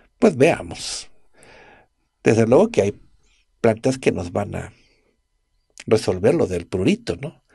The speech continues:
Así se llaman, antipruriginosas.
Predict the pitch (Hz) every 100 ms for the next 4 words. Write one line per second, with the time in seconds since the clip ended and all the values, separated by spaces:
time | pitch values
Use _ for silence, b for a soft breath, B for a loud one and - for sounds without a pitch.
0 | b b b - 139 196 214 214 131 104
1 | _ b b b b b _ _ - 95
2 | 87 104 - 92 87 - 87 123 - -
3 | - - -